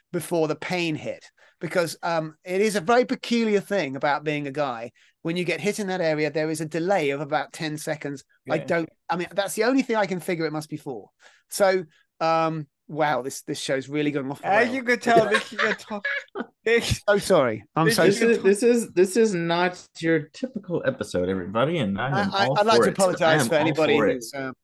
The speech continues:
Speaker 1: but anyway, I'm sorry. Um,
Speaker 3: <laughs>
Speaker 1: so, so what happened was, uh,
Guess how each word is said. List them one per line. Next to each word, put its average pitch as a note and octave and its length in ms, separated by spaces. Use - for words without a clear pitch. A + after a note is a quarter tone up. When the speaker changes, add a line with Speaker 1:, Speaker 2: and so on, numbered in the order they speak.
Speaker 1:
but D3+ 140
anyway, E3 440
I'm E3 140
sorry. B2 300
Um, F3+ 440
Speaker 3:
<laughs> - 220
Speaker 1:
so, - 560
so A3+ 140
what A#3 180
happened A#3 220
was, G3 300
uh, E3 460